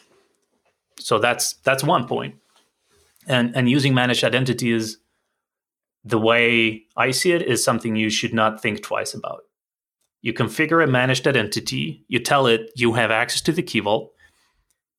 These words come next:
um, and that's it. So if you run an Azure App Service or a function in the cloud, and you want those guys to talk to your Azure Key Vault, you don't use app settings to put the credentials in there. What happens if you, for example, have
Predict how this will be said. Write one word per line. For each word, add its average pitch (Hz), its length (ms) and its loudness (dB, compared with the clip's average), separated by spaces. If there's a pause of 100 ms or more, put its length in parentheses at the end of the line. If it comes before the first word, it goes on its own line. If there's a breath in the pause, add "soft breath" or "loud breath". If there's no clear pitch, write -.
(200)
um, 101 540 -2 (400)
and 117 80 0
that's - 220 -2
it. - 200 -12 (640)
So - 180 -6
if 113 100 -6
you 120 80 0
run 113 680 0 (120)
an 120 100 -4
Azure 127 320 0
App 123 200 0
Service 120 380 0
or 117 120 2
a 95 40 2
function 196 580 -2 (680)
in 117 140 -4
the 117 60 -2
cloud, 131 340 0 (180)
and 127 120 -2
you 120 80 2
want 117 240 2
those 120 220 2
guys 135 340 0
to 131 120 -2
talk 135 360 0
to - 80 -4
your 113 100 4
Azure 110 260 0
Key 127 180 -2
Vault, 120 320 -4 (500)
you 113 180 -2
don't 156 260 0
use 139 260 0
app 131 200 0
settings 110 440 0
to - 100 -8
put - 260 0
the - 80 -2
credentials 104 560 0
in 104 160 0
there. - 240 -8 (920)
What 151 180 2
happens 143 340 0
if 131 200 0
you, 123 100 0
for 120 140 0
example, 113 400 -2
have 110 520 2